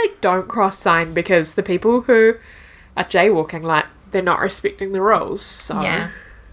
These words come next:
Speaker 1: like, and otherwise there's, there's definitely no difference between the two groups.
Speaker 2: Exactly. So, sorry. They tell you on the thing that jaywalking is, is unsafe.
Speaker 1: Yep. Yep,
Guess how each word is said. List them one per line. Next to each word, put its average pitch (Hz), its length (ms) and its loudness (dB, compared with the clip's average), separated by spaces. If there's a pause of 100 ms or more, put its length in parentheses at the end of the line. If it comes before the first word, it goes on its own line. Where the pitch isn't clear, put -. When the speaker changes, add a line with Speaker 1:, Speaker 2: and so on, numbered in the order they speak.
(140)
Speaker 1:
like, 165 380 -2
and 190 300 -2
otherwise 190 500 2
there's, 165 320 -4
there's 170 280 -4
definitely 180 580 -4
no 160 320 0
difference - 460 0
between 160 260 -6
the 151 80 -6
two 151 140 -4
groups. - 480 -2
Speaker 2:
Exactly. 190 400 -6 (180)
So, 190 380 -4 (380)
sorry. 220 320 2 (500)
They 185 100 -6
tell - 220 0
you 247 100 4
on 233 100 6
the 233 80 6
thing 254 240 0
that - 100 -4
jaywalking 196 560 0
is, 196 80 -8
is - 580 -8 (140)
unsafe. 208 440 0 (200)
Speaker 1:
Yep. 262 260 4 (760)
Yep, 214 180 2